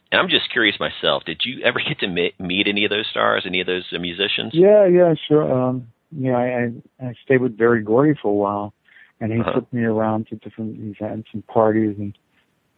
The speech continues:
Speaker 2: yeah, I got to hang out with, uh, a lot of them, you know, and Diana Ross. Uh, yeah, it was, uh, pretty much, uh, like a family. Everybody got to know each other a bit. But I was from the,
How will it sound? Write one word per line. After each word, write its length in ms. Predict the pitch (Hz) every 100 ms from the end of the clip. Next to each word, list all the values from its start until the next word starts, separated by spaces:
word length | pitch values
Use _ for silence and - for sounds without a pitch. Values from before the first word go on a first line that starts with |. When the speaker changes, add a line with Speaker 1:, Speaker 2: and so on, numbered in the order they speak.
| -
Speaker 2:
yeah, 160 | 143
I 60 | 143
got 140 | 123 127
to 60 |
hang 180 | 117 123
out 260 | 120 123 120
with, 200 | - -
uh, 380 | 139 123 117 120 120 - _ _ _ _ -
a 40 | 110
lot 460 | 123 113 110 120
of 80 | 135
them, 240 | 95 95 - -
you 160 | 101
know, 200 | 98 120 123 -
and 140 | 98
Diana 240 | 101 101 92
Ross. 360 | 101 110 113 - - _ _ _ _ _ _ -
Uh, 400 | 55 53 - - -
yeah, 380 | 104 147 135
it 40 | 101
was, 180 | 101 101 -
uh, 300 | 104 104 104 - _ _ _ _ _ _ -
pretty 460 | 151 139 135 131 - _ _ _ _ _ _
much, 280 | 135 135 123 - - -
uh, 340 | 127 123 120
like 200 | 117 113
a 40 | -
family. 440 | 135 139 123 113
Everybody 520 | 113 110 113 113 110
got 220 | 107 110 -
to 80 | 113
know 220 | 107 107
each 120 | 104 117
other 180 | 107 107
a 60 |
bit. 680 | - 107 110 113 107 107 -
But 120 | 110
I 200 | 120 131
was 180 | 123 113 -
from 100 |
the, 60 | 110